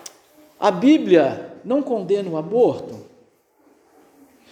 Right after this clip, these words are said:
E eu digo isso, meus irmãos, com uma tristeza profunda, porque eu vejo pastores falando isso, eu vejo pastores defendendo o aborto.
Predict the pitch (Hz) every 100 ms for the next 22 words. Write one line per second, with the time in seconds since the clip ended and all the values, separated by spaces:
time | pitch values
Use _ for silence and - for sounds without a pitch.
0 | - 254 294 302 247 269 311 - 214 214
1 | 185 190 185 - 254 254 208 - 254 240
2 | 240 240 233 - 240 214 185 196 196 220
3 | 190 202 190 180 196 - 196 240 208 -
4 | 156 151 131 117 - - 170 208 208 233
5 | 202 - 262 220 190 170 156 147 135 -
6 | - -